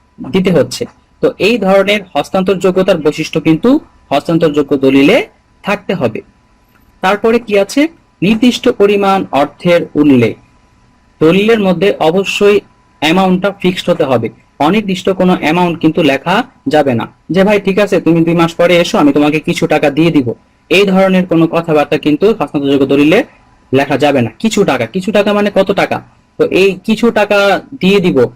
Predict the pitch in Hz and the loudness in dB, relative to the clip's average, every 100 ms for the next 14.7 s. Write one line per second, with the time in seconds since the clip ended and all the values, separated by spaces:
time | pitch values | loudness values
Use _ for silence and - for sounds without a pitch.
0 | - 175 190 180 185 185 156 175 196 196 | -2 0 0 0 2 2 2 2 0 0
1 | 202 185 160 160 156 160 165 160 147 170 | 0 2 2 2 2 2 2 2 2 0
2 | 165 151 131 123 120 139 131 139 156 151 | 0 0 0 0 0 0 4 6 4 2
3 | 127 120 127 120 113 - _ _ 120 135 | -2 -2 -4 -2 -4 -6 _ _ -2 0
4 | 165 202 - 156 156 233 - _ _ - | 0 0 2 0 2 0 0 _ _ -2
5 | 143 147 160 214 - 131 135 143 165 175 | 2 2 2 -2 -2 0 2 2 0 -2
6 | - 185 - 139 139 135 131 131 139 135 | -2 -2 -2 -2 2 2 2 0 2 2
7 | 147 143 170 285 - _ - 123 113 117 | 0 2 2 2 -2 _ -4 0 0 -4
8 | _ _ - 147 160 185 196 202 262 311 | _ _ -6 -4 -2 -2 -2 2 2 2
9 | _ _ _ _ _ 156 160 208 147 147 | _ _ _ _ _ 2 4 2 0 -2
10 | 180 214 185 180 - 147 165 190 202 285 | -2 -2 -2 -2 -4 -2 0 -2 -4 -8
11 | _ - 131 - 185 185 - 156 160 151 | _ -6 -4 -2 -2 -4 -2 0 2 2
12 | 202 - 131 - 156 156 151 147 143 - | 0 -2 -4 -2 0 2 2 -2 -4 -4
13 | 147 151 143 143 147 143 156 185 359 - | -2 0 0 0 0 2 2 0 -2 -6
14 | _ - 180 - 156 120 | _ -8 -6 -2 -2 -4